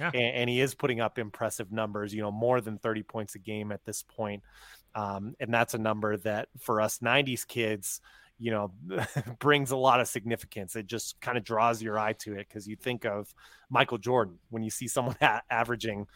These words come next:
Speaker 2: you know, thirty plus points per game.
Speaker 1: That's true.
Speaker 2: Um, <clears throat> whether that's unfair or not, that, that, I'm just saying there's a threshold that when you get to that number of points per game.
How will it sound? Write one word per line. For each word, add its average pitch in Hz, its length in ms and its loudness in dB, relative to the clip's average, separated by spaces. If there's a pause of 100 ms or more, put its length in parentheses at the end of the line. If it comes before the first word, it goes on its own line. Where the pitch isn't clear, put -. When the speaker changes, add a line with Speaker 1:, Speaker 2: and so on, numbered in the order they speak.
(200)
Speaker 2:
you 113 80 -6
know, 107 60 0
thirty 120 280 2
plus 113 320 -2
points 113 340 -4
per 104 180 -8
game. 101 460 -6
Speaker 1:
That's 98 160 -14
true. 123 280 -10
Speaker 2:
Um, 107 540 -2
<clears throat> 135 840 -4
whether 139 240 8
that's 123 240 6
unfair 117 400 2
or 107 60 0
not, 104 300 -2
that, 110 180 0 (500)
that, - 200 -6
I'm 117 140 2
just 113 200 -4
saying 120 220 2
there's 107 180 0
a 98 40 -4
threshold 104 680 0
that 98 220 -6 (280)
when 123 160 -4
you 120 60 -6
get 135 240 2
to 147 120 0
that 110 240 0
number 104 440 -4
of 95 100 -12
points 107 300 -10
per 104 120 -16
game. 98 360 -8